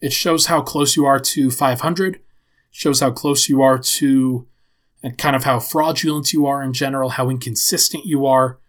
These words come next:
Uh, I doubt that Denver wins this next game, but if they were to steal it, and they were to f-,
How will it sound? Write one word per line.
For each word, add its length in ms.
Uh, 260
I 120
doubt 400
that 120
Denver 280
wins 260
this 220
next 260
game, 300
but 120
if 140
they 80
were 240
to 60
steal 340
it, 120
and 120
they 120
were 200
to 80
f-, 180